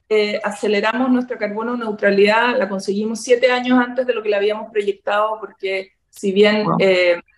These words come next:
Speaker 1: nosotros estábamos, por supuesto que muy comprometidos en términos de ecoeficiencia operacional con una estrategia de descarbonización pura y dura, dijimos, "Ahí que usemos las herramientas que existen hoy de compensación también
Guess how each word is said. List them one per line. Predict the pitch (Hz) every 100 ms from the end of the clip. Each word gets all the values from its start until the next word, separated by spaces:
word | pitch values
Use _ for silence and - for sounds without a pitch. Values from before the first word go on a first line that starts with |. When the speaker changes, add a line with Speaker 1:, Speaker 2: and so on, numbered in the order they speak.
| _ _ _ _ - -
Speaker 1:
nosotros | 185 190 208 208 220
estábamos, | 202 208 208 202 196 185 - - _ _ _ _ _
por | 202
supuesto | - 208 208 214
que |
muy | 202 214
comprometidos | 247 240 214 208 214 220
en | 202 196
términos | 196 208 214
de | 202 -
ecoeficiencia | 185 180 180 170 214 202 220
operacional | 214 202 196 190 190 202
con | 202 190
una | 190 202
estrategia | - 180 202 214 190
de |
descarbonización | - - 190 180 170 - 180 - 190 - -
pura | 233 220
y | 208
dura, | 196 208 233 269 - - -
dijimos, | 202 226 233
"Ahí | 208 262 -
que | 311 311
usemos | - - 254 262 285 320 - - _ _
las | - 220 247 277 294 269 -
herramientas | 214 208 208 233 240 233
que | 202
existen | - 240 - 220
hoy | 208
de | - -
compensación | 262 254 277 269 269 262 277 311
también | - 202 196 214 240 330